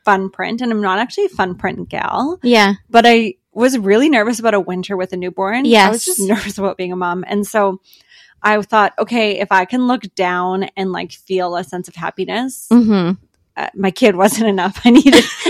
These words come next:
Speaker 1: I needed a cloud,
Speaker 2: You
Speaker 1: bright
Speaker 2: needed,
Speaker 1: blue
Speaker 2: like, a four hundred dollar cloud.
Speaker 1: Yeah, I think it was more expensive.
Speaker 2: <laughs> Yeah.
Speaker 1: Yeah, exactly. And I don't know, it did the trick. It was one
Speaker 2: Yeah.
Speaker 1: of my best winters ever.
Speaker 2: Yeah.
Speaker 1: So I don't,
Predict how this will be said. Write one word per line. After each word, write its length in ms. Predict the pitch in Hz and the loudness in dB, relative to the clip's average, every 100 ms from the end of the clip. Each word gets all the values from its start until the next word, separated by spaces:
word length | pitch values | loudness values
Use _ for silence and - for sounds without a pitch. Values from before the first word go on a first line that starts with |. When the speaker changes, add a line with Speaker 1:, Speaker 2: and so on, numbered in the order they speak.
| - | -2
Speaker 1:
I 140 | - 269 | 0 2
needed 320 | 269 277 302 | 4 6 6
a 80 | 269 | 4
cloud, 480 | - - 208 208 196 | 2 6 8 8 6
Speaker 2:
You 40 | |
Speaker 1:
bright 200 | 233 220 | 6 8
Speaker 2:
needed, 200 | 220 233 | 8 8
Speaker 1:
blue 80 | 247 | 8
Speaker 2:
like, 160 | 269 233 | 6 6
a 80 | 254 | 6
four 260 | 220 208 | 8 8
hundred 240 | 214 202 190 | 8 6 8
dollar 220 | 185 180 | 6 6
cloud. 440 | - 170 170 208 | 4 4 4 6
Speaker 1:
Yeah, 160 | 302 202 | 6 6
I 60 | - | 2
think 160 | - 165 | -2 -6
it 40 | |
was 140 | 196 | -4
more 120 | 233 214 | -2 -2
expensive. 440 | 214 226 220 - | 0 0 0 2
Speaker 2:
<laughs> 0 | |
Yeah. 180 | 247 214 208 | 6 6 8
Speaker 1:
Yeah, 40 | |
exactly. 560 | 208 - 226 339 220 214 - - - | 6 6 6 6 4 0 -2 -6 0
And 180 | 269 247 | 2 4
I 140 | 220 | 2
don't 120 | 262 | 2
know, 120 | 269 220 | 0 0
it 80 | |
did 140 | 226 214 | -2 -4
the 60 | 220 | -4
trick. 260 | 220 185 208 | -2 -2 -2
It 20 | |
was 100 | 202 | 0
one 40 | 240 | 4
Speaker 2:
Yeah. 140 | 214 | 4
Speaker 1:
of 40 | 262 | 4
my 100 | 214 | 2
best 240 | 196 - | 0 0
winters 340 | 190 190 180 | -6 -4 -6
ever. 320 | 180 - - 214 - _ | -6 -6 -8 -8 -12 _
Speaker 2:
Yeah. 200 | 214 202 202 | -10 -10 -10
Speaker 1:
So 960 | - - 220 208 208 208 208 208 196 - 220 | -6 4 4 4 2 2 2 2 -2 -2 2
I 80 | |
don't, 240 | 214 254 | 4 2